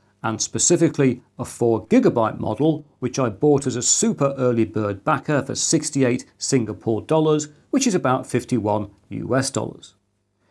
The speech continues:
And even including shipping, this was delivered to me here in the U K for fifty-one pounds forty-three, which is a sixty-one, sixty-two U S dollars. So there is no doubt in terms of cost,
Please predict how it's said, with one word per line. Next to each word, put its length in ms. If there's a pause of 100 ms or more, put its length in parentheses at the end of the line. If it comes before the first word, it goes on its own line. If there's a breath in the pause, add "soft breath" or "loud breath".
(200)
And 280 (240 soft breath)
even 240
including 420
shipping, 720 (140)
this 180
was 100
delivered 420
to 80
me 160
here 220
in 80
the 100
U 260
K 400 (160 soft breath)
for 100
fifty-one 560
pounds 320
forty-three, 840 (160)
which 200
is 160
a 220
sixty-one, 560
sixty-two 720 (180)
U 220
S 160
dollars. 380 (560 soft breath)
So 300 (100)
there 140
is 160
no 180
doubt 260
in 120
terms 280
of 180
cost, 360